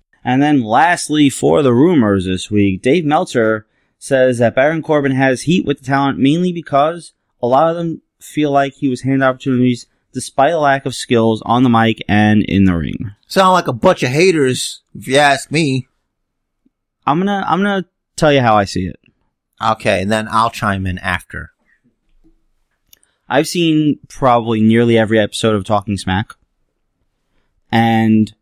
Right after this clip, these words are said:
Speaker 1: Baron Corbin, among other people,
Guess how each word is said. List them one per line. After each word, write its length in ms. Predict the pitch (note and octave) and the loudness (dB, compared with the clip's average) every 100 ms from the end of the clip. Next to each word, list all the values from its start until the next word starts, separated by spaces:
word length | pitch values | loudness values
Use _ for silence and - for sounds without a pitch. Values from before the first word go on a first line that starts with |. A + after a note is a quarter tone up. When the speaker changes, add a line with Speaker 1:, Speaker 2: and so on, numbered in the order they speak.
| _ _ _ _ _ _ _ _ _ _ _ _ _ _ _ _ _ | _ _ _ _ _ _ _ _ _ _ _ _ _ _ _ _ _
Speaker 1:
Baron 320 | - C3 E3+ E3 | 0 2 2 -2
Corbin, 400 | E3 E3 D3 C3 | -2 0 2 2
among 460 | A#2+ B2 D3 F#3+ | 4 4 4 2
other 340 | G3+ C3+ F3 D3+ | 2 2 4 0
people, 500 | C3 G#2 - E2+ | 0 -2 0 -2